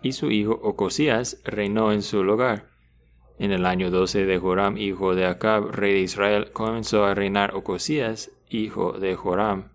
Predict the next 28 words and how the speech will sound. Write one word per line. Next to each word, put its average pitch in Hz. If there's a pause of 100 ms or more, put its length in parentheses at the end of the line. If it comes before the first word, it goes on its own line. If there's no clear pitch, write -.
(140)
rey 98
de 85
Judá. 95 (960)
Ocosías 110
tenía 107 (160)
veintidós 104
años 87
cuando 95
comenzó 92
a 98
reinar, 104 (480)
y 117
reinó 117
un 117
año 104 (100)
en 104
Jerusalén. 95 (1080)
Y 98
el 90
nombre 90
de 90
su 90
madre 92
era 95
Atalía, 98 (460)
nieta 104
de 98
Omni 98